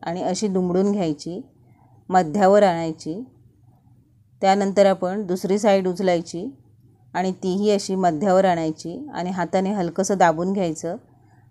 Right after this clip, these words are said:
म्हणजे पानं एकमेकाला छान चिकटली जातील अशा पद्धतीने. यानंतर आपण वरून थोडंसं सारण लावून घेऊया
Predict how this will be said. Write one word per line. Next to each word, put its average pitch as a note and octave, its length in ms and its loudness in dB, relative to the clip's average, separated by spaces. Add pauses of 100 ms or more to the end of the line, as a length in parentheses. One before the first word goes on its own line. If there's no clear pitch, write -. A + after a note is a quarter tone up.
म्हणजे F3+ 240 -2
पानं F3+ 460 0
एकमेकाला F3+ 480 -4 (100)
छान F#3+ 160 -2
चिकटली F#3 480 -4
जातील E3+ 420 -4 (300)
अशा F3 220 -6
पद्धतीने. D#3+ 640 -6 (480)
यानंतर G3+ 440 4
आपण F#3+ 380 0 (400)
वरून F#3 320 0
थोडंसं F#3+ 340 0
सारण F3+ 340 2
लावून F#3+ 320 0
घेऊया E3 420 -2